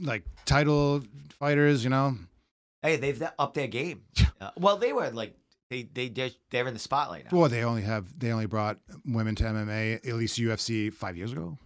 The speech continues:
Speaker 1: you know? That's, uh, that's a little behind the times. Dana White.
Speaker 2: Look at Khabib. He'll never have
Speaker 1: Oh, no, he fucking, you know, or, uh,
Speaker 2: He doesn't even, he doesn't
Speaker 1: Sure.
Speaker 2: even have ring. He has no one, like, doing the, who does the cards? Just a flash. Round two.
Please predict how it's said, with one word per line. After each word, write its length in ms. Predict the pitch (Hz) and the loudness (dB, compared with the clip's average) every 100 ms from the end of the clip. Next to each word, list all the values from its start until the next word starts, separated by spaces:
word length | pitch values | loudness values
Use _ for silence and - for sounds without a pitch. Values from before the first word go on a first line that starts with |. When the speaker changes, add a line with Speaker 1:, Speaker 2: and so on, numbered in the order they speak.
| - _ | -20 _
Speaker 1:
you 60 | 92 | -10
know? 160 | 113 135 - _ _ _ _ _ _ _ | -8 -8 -14 _ _ _ _ _ _ _
That's, 160 | - 123 | -12 -6
uh, 160 | 95 | -6
that's 160 | 85 101 | -6 -2
a 20 | |
little 140 | 120 101 | -2 -2
behind 380 | 101 95 101 | -4 -4 -2
the 60 | 110 | -4
times. 520 | 98 98 110 139 - - - - - | -4 -4 -4 -4 -6 -10 -14 -14 -14
Dana 140 | 98 101 | -10 -6
White. 220 | 92 127 - - _ _ _ _ _ _ _ _ _ _ _ _ _ _ _ | -6 -6 -10 -20 _ _ _ _ _ _ _ _ _ _ _ _ _ _ _
Speaker 2:
Look 120 | 139 123 | -10 -10
at 80 | |
Khabib. 380 | 110 104 123 78 | -10 -8 -8 -10
He'll 200 | 85 80 80 | -18 -20 -20
never 120 | 71 | -20
have 180 | 73 69 _ _ _ _ _ _ _ _ _ _ _ _ _ - | -20 -20 _ _ _ _ _ _ _ _ _ _ _ _ _ -14
Speaker 1:
Oh, 100 | 80 | -14
no, 100 | 73 | -14
he 240 | - 92 | -14 -14
fucking, 440 | - 50 - 85 92 _ - | -14 -20 -20 -20 -20 _ -20
you 80 | |
know, 80 | 69 87 95 | -20 -16 -12
or, 140 | 82 78 | -10 -6
uh, 240 | 82 80 | -6 -4
Speaker 2:
He 60 | 175 | -4
doesn't 180 | 180 | -4
even, 140 | 165 151 | -4 -6
he 180 | 160 180 | -2 -2
doesn't 160 | 202 196 | -2 -4
Speaker 1:
Sure. 40 | 220 | -6
Speaker 2:
even 40 | |
have 200 | 185 151 | -8 -8
ring. 200 | 175 208 131 | -12 -12 -10
He 160 | 147 | -4
has 180 | 190 185 | -2 -2
no 140 | 165 | -4
one, 180 | 185 165 | -6 -6
like, 200 | 160 147 | -8 -8
doing 180 | 156 156 | -10 -14
the, 100 | 139 | -14
who 200 | 131 160 | -16 -14
does 220 | 196 208 | -14 -14
the 60 | 175 | -14
cards? 400 | 165 190 - - | -16 -18 -18 -18
Just 220 | - - | -18 -14
a 60 | 98 | -14
flash. 520 | - 78 62 - - _ _ - | -12 -12 -12 -14 -18 _ _ -14
Round 180 | 87 92 | -14 -10
two. 260 | 104 101 | -12 -12